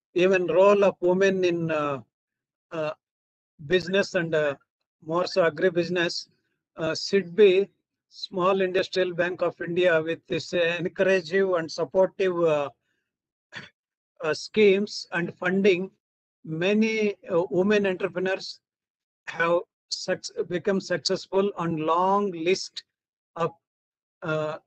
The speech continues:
successful women entrepreneurs are there. So all this, what I have indicated is,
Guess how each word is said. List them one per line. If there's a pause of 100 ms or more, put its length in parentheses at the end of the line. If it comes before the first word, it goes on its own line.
(160)
successful
women
entrepreneurs
are
there. (460)
So
all
this,
what
I
have
indicated (140)
is,